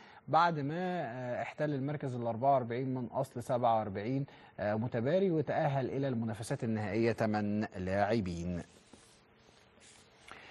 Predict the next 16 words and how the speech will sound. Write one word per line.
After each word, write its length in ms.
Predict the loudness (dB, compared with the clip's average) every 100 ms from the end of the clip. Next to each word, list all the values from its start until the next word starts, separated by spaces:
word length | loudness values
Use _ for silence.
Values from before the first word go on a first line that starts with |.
| -12
في 80 | -6
التجديف، 760 | -2 0 0 2 2 0 -2 4
آه، 180 | 6
عبد 280 | 6 6 2
الخالق 340 | -4 -2 0 0
البنا 380 | 0 2 2
جه 120 | 0 0
في 80 |
المركز 380 | 0 -2 -2 -4
الخامس 360 | -2 0 0 0
بفردي 380 | 0 -2 0 0
مزدوج 380 | 0 0 0
المجداف 580 | 0 0 0 2 2 0
رجال 320 | -2 2 4
علشان 400 | 4 2 -2 -2
يفقد، 360 | -4 -4 -6